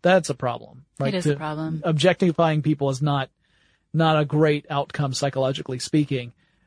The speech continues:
Speaker 1: Um, and also that matching with personality types appears to have a relatively minor role in romantic attraction or relationship success. So even if you find that person who on paper is a perfect match for you, it doesn't guarantee that you will have a happy relationship with that person.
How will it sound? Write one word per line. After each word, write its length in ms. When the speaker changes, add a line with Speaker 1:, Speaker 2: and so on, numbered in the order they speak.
Speaker 1:
Um, 400
and 140
also 480
that 240
matching 480
with 120
personality 540
types 300
appears 300
to 80
have 140
a 100
relatively 600
minor 360
role 340
in 80
romantic 420
attraction 540
or 80
relationship 640
success. 560
So 300
even 220
if 100
you 140
find 320
that 120
person 320
who 300
on 240
paper 640
is 100
a 60
perfect 280
match 280
for 100
you, 200
it 120
doesn't 300
guarantee 580
that 180
you 80
will 140
have 200
a 40
happy 460
relationship 640
with 100
that 160
person. 480